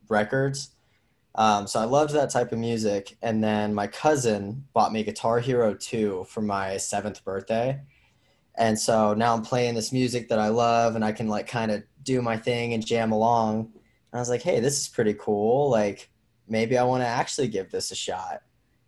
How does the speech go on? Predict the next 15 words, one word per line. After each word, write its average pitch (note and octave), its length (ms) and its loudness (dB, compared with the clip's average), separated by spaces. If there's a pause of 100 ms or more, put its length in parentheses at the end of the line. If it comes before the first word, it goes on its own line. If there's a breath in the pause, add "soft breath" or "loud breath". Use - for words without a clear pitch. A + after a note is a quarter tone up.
(400)
And A#2+ 160 0
so B2+ 340 6
my B2 140 2
uncle C#3 240 0
taught C3 240 4
me B2+ 100 0
a B2 60 0
couple B2 300 -2
things, B2 460 0
and A#2 80 0
then A2 120 2
I G#2+ 80 2
just - 420 -2
never A2 680 2
stopped. A#2+ 520 2